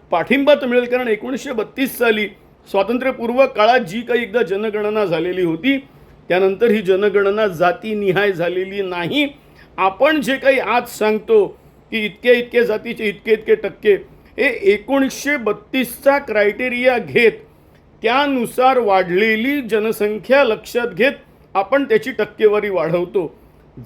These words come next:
जर रा-, रा-, अ, राहुल गांधींची ही मागणी मान्य झाली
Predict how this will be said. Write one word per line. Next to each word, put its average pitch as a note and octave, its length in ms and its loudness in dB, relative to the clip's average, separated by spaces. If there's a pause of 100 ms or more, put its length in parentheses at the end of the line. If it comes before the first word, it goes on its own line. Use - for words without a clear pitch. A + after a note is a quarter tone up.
जर D4 360 6
रा-, - 260 -4
रा-, F3+ 360 2
अ, F3 260 0
राहुल F3+ 280 0
गांधींची G3+ 600 -2
ही F#3 140 -6
मागणी F#3+ 380 -2
मान्य E3 460 -2
झाली D3+ 440 -2